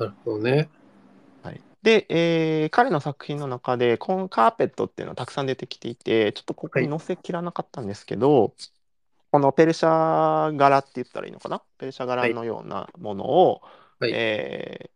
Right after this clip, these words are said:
Speaker 2: 油絵とアクリル、アクリルじゃない。えー、なんだっけ、エナメル塗料とかで再現して、えー、描いた作品とかもあるんですね。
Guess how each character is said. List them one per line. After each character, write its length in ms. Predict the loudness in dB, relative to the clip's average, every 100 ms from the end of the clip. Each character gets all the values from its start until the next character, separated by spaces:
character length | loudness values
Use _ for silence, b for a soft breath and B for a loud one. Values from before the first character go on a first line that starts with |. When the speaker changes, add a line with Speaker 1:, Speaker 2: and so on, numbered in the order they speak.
| _
Speaker 2:
油 360 | -4 2 2 2
絵 80 | 0
と 320 | 2 2 2
ア 80 | -4
ク 140 | -10
リ 120 | -12 -8
ル、 420 | -8 -6 -6 -8
ア 80 | -12
ク 120 | -12
リ 120 | -10
ル 60 | -10
じ 60 | -12
ゃ 20 |
な 120 | -14
い。 100 | -16 _ _ _ _ _ _ _
え 260 | -20 -18 -18
ー、 20 |
な 60 | -20
ん 60 | -20
だ 60 |
っ 40 | -20
け、 140 | -20
エ 120 | -2 0
ナ 140 | 2
メ 160 | 0 -2
ル 120 | 0
塗 140 | 2
料 220 | 2 0 -6
と 80 | -8
か 200 | -6 4
で 360 | 6 6 0 b b b
再 260 | -2 4 6
現 280 | 4 -4 -10
し 140 | -14 _ _
て、 340 | -4 -2 -2 -8 _ _ _ _ _ _ _ _ -8 -6
え 140 | -8
ー、 40 |
描 160 | -6 -4
い 20 |
た 100 | -4
作 220 | -4 -8
品 100 | -10
と 60 | -8
か 100 | -6
も 100 | -4
あ 40 |
る 80 | -4
ん 60 | -6
で 60 |
す 100 | -12
ね。 160 | -12 -12